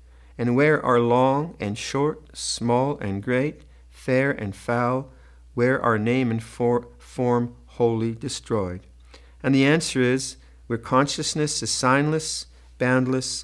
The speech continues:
all luminous. That's where earth, water, fire, and air find no footing. There both long and short, small and great, fair and foul, their name and form are wholly destroyed.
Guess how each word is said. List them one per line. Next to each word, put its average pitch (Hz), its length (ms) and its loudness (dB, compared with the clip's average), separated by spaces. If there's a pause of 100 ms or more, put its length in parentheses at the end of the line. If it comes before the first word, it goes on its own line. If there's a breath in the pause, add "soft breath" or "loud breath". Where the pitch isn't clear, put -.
all 117 140 -2
luminous. 104 680 -6 (420 soft breath)
That's 110 340 -2
where 139 380 4
earth, 127 500 -2
water, 117 380 2
fire, 110 500 -4 (240 soft breath)
and 107 160 -4
air 120 240 2
find 117 380 -4
no 143 100 0
footing. 123 520 -4 (640 soft breath)
There 120 340 6
both 117 340 0
long 110 280 2
and 143 100 -2
short, 139 460 -4 (340 soft breath)
small 107 560 0
and 139 160 2
great, 113 400 0
fair 117 320 -2
and 139 100 -2
foul, 107 560 -2 (380 soft breath)
their 135 180 2
name 135 240 2
and 143 140 0
form 120 380 0
are 104 80 -2
wholly 117 240 -2
destroyed. 110 680 -4